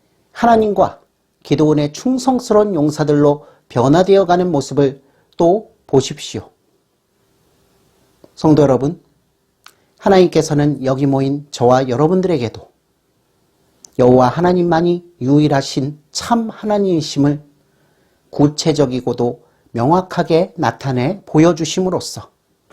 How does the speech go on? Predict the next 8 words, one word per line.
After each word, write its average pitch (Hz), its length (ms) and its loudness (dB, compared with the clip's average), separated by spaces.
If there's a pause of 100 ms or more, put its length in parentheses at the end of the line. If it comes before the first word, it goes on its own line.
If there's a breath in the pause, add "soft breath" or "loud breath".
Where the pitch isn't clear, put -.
(560 soft breath)
현실의 180 460 2
삶에서 165 440 -2
왕노릇하고 156 680 0
있는 156 320 0 (260 loud breath)
저 127 200 0
세상 190 420 -4
부귀와 190 520 2 (200)
영화마저도 180 800 0